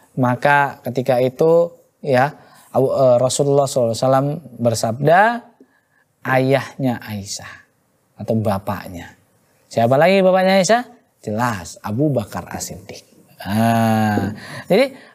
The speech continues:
Abu Bakar adalah sosok orang yang dicintai oleh Nabi sallallahu alaihi wasallam.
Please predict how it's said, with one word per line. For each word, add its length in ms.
Abu 480
Bakar 720
adalah 160
sosok 880
orang 480
yang 240
dicintai 880
oleh 240
Nabi 320
sallallahu 560
alaihi 160
wasallam. 480